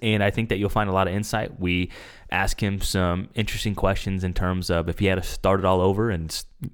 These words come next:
uh, what type of property would he look to buy, and some key things that you really need to consider before you decide if that is the parcel for you.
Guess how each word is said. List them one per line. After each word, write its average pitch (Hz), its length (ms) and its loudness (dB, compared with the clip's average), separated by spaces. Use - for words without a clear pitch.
uh, 80 160 2
what 107 340 0
type - 240 2
of - 60 2
property 95 400 4
would 90 140 4
he 87 100 -2
look 87 220 -2
to 78 60 -4
buy, 110 420 4
and 90 420 2
some 92 160 -4
key 104 200 0
things 98 220 0
that 98 120 -2
you 98 180 -2
really 110 640 6
need 110 160 0
to 110 40 -2
consider 104 540 -2
before 95 380 2
you 92 180 0
decide 90 380 -2
if 90 80 -2
that 87 180 -2
is 87 140 -4
the 95 80 -6
parcel - 360 0
for 87 100 -2
you. 95 260 4